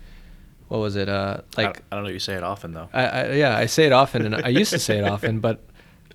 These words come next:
Speaker 1: you know, a lot of times we're not suffering from the now. You know, people have a, uh, a very good imagination, a very vivid imagination. We're suffering from a vivid imagination and a
Speaker 3: Mm-hmm.
Speaker 1: concrete memory.
Speaker 3: Yeah.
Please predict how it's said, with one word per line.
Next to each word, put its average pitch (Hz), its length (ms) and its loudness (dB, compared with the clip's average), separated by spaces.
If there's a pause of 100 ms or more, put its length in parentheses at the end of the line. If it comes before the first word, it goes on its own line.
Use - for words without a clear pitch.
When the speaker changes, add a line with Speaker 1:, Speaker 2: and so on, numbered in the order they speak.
(160)
Speaker 1:
you 131 80 -8
know, 127 140 2
a 120 60 4
lot 156 200 6
of 170 80 0
times 143 320 0
we're 120 180 4
not 123 220 0
suffering 120 500 2
from 104 340 -2
the 98 80 0
now. 101 480 -2 (640)
You - 120 -6
know, 104 180 -2
people 120 380 -2
have 117 200 2
a, 101 260 0 (600)
uh, 101 340 -4
a 110 80 -4
very 120 460 4
good 107 460 0 (440)
imagination, 107 960 -2 (160)
a 117 100 -4
very 113 260 6
vivid 113 400 2
imagination. 104 680 -2
We're 107 100 -4
suffering 110 380 -4
from 107 160 -8
a 101 80 -4
vivid 107 300 -2
imagination 104 880 -4 (180)
and 101 360 -4
a 101 260 -2
Speaker 3:
Mm-hmm. - 160 -20
Speaker 1:
concrete 107 500 -6
memory. 98 460 -6 (240)
Speaker 3:
Yeah. 95 200 -6